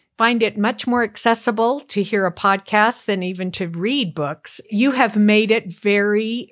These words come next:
not only accessible to them, but we're no longer afraid of the Old Testament, and we find connections with us, and it has brought some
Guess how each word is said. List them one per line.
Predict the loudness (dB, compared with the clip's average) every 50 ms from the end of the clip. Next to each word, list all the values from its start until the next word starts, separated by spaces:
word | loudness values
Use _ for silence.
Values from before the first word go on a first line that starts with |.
| _ _ _ _ _ -10
not | -6 -2 0 2 2 2
only | 2 0 0 -2 -2 -4 -2 -4
accessible | -6 -6 -6 -4 0 0 0 0 0 -2 -4 -2 0 -2 -2 -2
to | -4 -4 -4 -2
them, | -2 0 -2 -2 -2 -4 -4 -6 -8 _ -18 -20 -20 -20 _ _ _ _ _ _ _ 2
but | 4 4 4 2 -2 -10 _ _ -8
we're | -2 0 2 4
no | 4 4 2 2 2
longer | 2 2 2 2 2 2 4 4
afraid | 2 2 0 -4 0 2 2 2 2 2
of | 0 -2
the | 0 0 0
Old | 0 0 -2 -4
Testament, | -6 -2 -2 -2 -2 -2 -4 -2 -2 -2 -2 -4 -6 -8 -10 _ _ -8
and | -4 -4 -2 0
we | -2 -2
find | -2 -2 0 2 2 4 4 2 0 -2
connections | -4 -4 -2 -2 -2 -2 -2 -2 -2 0 0 -2 -2 -2
with | -2 -2 -2 0
us, | 0 0 0 0 -2 -4 -8 -10 -6
and | -4 -4 -2
it | -2 -2 0 2
has | 2 2 2 0 -2
brought | 0 2 4 6 6 6 4 0 _ -20 _ _ _
some | -16 -10 -6 -2 0 0 0 0 -2 -4 -6